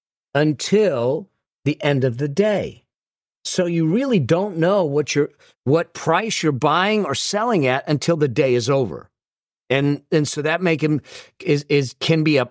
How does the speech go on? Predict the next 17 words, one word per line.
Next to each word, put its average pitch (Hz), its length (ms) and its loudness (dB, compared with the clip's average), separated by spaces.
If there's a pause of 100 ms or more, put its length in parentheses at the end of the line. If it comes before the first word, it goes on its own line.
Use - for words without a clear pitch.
a 123 140 0
challenge 196 560 -2 (140)
because 139 400 0 (560)
if 143 160 2
you've 147 200 4
ever 208 200 2
watched 190 300 0
the 175 60 -6
stock 214 380 -2
market 156 400 0
in 165 120 4
the 165 80 4
middle, 160 260 2
in, 156 320 -2
during 160 220 2
the 143 60 0
day, 147 300 0